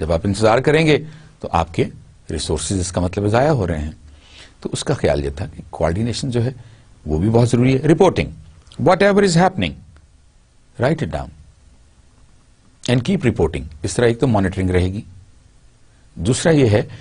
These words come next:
कि हमें पता चलना शुरू हो जाएगा in actual कि जब हर काम हम ठीक करते रहे हैं, तो फिर भी अगर गैप्स आए हैं, तो वो कैसे आए हैं। And budgeting, very, very important। Financial resources, कहाँ-कहाँ खर्च होंगे,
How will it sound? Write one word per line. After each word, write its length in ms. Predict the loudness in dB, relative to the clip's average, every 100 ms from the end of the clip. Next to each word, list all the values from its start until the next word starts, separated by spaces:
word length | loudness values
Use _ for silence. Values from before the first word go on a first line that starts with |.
| -20 -2
कि 60 | 2
हमें 340 | 4 4 0 -4 -16 -4 0
पता 180 | 4
चलना 280 | 4 4 2
शुरू 200 | 2 2
हो 80 | 4
जाएगा 200 | 4 4
in 280 | 2 0 0
actual 260 | -2 -4 -6 -12 -20 -20 -20 -20 _ -20 -20 -8 0
कि 60 |
जब 160 | 2 4
हर 120 | 4
काम 280 | 2 2 4
हम 300 | 2 -2 -12 -14
ठीक 200 | -6 -2
करते 240 | 0 2 2
रहे 220 | 2 0
हैं, 340 | -4 -6 -14 -20 -20 -20 -10
तो 60 | -8
फिर 200 | -2 0
भी 220 | 0 -2 -6 -18 -6
अगर 160 | -4
गैप्स 400 | -2 -4 -6 -6
आए 100 | -4
हैं, 220 | -4 -6 -10 -10
तो 80 | -10
वो 80 | -6
कैसे 260 | -6 -2 0
आए 120 | 0
हैं। 400 | -2 -6 -16 -4
And 220 | 0 2
budgeting, 320 | 2 0 -4 -10 -18 -20 -20 -20 -10 0
very, 240 | 2 4 4
very 280 | 2 2
important। 360 | -4 -10 -14 -18 -20 -20 -20 -20 -20 -4 0
Financial 420 | 0 0 -2 -2
resources, 640 | 0 0 -2 -6 -12 -16 -20 -20 -20 _ _ 0
कहाँ-कहाँ 440 | 0 2 2 2
खर्च 280 | 0 -2 0
होंगे, 240 | -2 -4